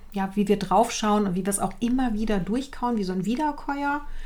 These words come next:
Und dann geht's natürlich auch weiter im Umgang mit anderen Menschen, ne? Der abgeschossene Pfeil, also das, äh, das ausgesprochene Wort, das ist manchmal schwer, schwer, schwer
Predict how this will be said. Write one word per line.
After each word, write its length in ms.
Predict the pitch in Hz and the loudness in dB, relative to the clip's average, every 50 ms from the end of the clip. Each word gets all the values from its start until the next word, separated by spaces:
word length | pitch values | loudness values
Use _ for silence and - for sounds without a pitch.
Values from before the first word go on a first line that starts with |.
| - - - - - - - - - - - - - - | -8 -10 -10 -12 -12 -12 -12 -10 -10 -10 -10 -10 -6 -2
Und 140 | 190 190 196 | 0 2 4
dann 100 | 214 208 | 4 6
geht's 160 | 202 202 202 | 4 4 4
natürlich 280 | 226 208 202 214 196 - | 2 2 2 0 -2 -2
auch 160 | 196 170 160 | -2 -4 -4
weiter 440 | 170 165 - - - 196 202 208 185 | -4 -4 -4 -2 -2 0 0 0 -2
im 120 | 190 185 | -2 -2
Umgang 320 | - 190 190 190 196 190 190 | -2 0 0 0 2 0 0
mit 120 | 202 196 | 0 0
anderen 260 | - 190 202 214 220 | 0 2 2 4 4
Menschen, 420 | 226 247 233 220 - - - 180 175 | 4 4 4 2 0 -2 -2 -4 -4
ne? 200 | 180 190 214 220 214 | -2 -2 -4 -4 -4
Der 120 | 202 202 | -6 -6
abgeschossene 600 | 190 - - - 196 - - 196 196 - 208 202 | -8 -8 -6 -6 -6 -4 -4 -6 -2 -2 -2 -2
Pfeil, 400 | 196 - - 233 226 196 180 185 | -2 -4 -4 -2 -2 0 0 0
also 240 | 185 185 180 180 185 | 0 -2 -2 -2 -4
das, 340 | 180 185 190 180 - - - | -4 -4 -6 -6 -8 -8 -8
äh, 300 | 180 175 170 185 185 190 190 | -8 -8 -6 -6 -6 -6 -4
das 180 | 185 196 190 190 | -4 -6 -6 -4
ausgesprochene 760 | - 190 196 196 - 208 - - - 202 196 202 202 196 185 | -4 -4 -2 -2 -2 -4 -2 -2 -4 -2 0 2 2 2 2
Wort, 300 | 202 214 208 190 175 180 | 2 4 4 4 2 2
das 140 | 190 180 170 | -2 -4 -6
ist 160 | 180 175 - | -8 -6 -4
manchmal 440 | 202 196 196 196 196 - 202 196 196 | -2 -2 -2 -2 -2 -2 -2 -2 -2
schwer, 920 | 196 - - - - 185 175 202 214 240 247 254 247 240 240 240 240 247 247 | -2 -4 -6 -6 -6 -2 0 0 2 2 4 4 2 2 2 0 -2 -2 -4
schwer, 440 | 247 - - 202 202 196 196 196 | -6 -6 -4 -2 -2 0 -2 -2
schwer 400 | 196 196 - 185 185 185 185 190 | -4 -6 -6 -6 -4 -4 -4 -6